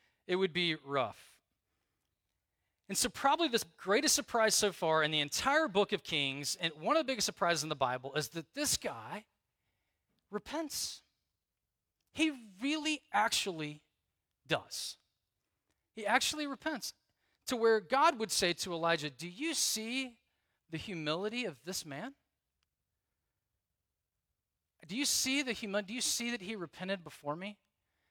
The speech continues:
I'm still gonna bring consequences on his family, but I'm gonna do it differently because I see,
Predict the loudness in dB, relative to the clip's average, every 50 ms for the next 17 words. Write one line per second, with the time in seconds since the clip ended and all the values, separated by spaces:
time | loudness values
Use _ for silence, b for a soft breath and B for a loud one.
0 | _ _ _ _ _ _ _ _ _ _ _ _ _ _ _ _ _ _ _ _
1 | _ _ _ _ _ _ _ _ _ _ -4 -2 0 0 0 0 0 0 0 0
2 | -2 0 0 -2 -2 -2 -4 -4 -2 0 0 0 -2 -6 -6 -4 -4 -4 -2 -4
3 | -4 -4 -4 -4 -4 -4 -6 -8 _ 0 2 2 2 0 -4 -6 -6 -6 -4 -4
4 | -2 -2 -2 -2 -2 -4 -4 -2 -4 -4 -2 -4 -4 -4 -4 -6 -6 -6 -6 -6
5 | -6 -8 -8 -8 -6 -8 -10 -10 -10 -10 -10 -10 -10 -8 -8 -8 -8 -8 -6 -4
6 | -2 -2 -2 -2 -2 -4 -6 -6 -6 -8 -8 -10 -14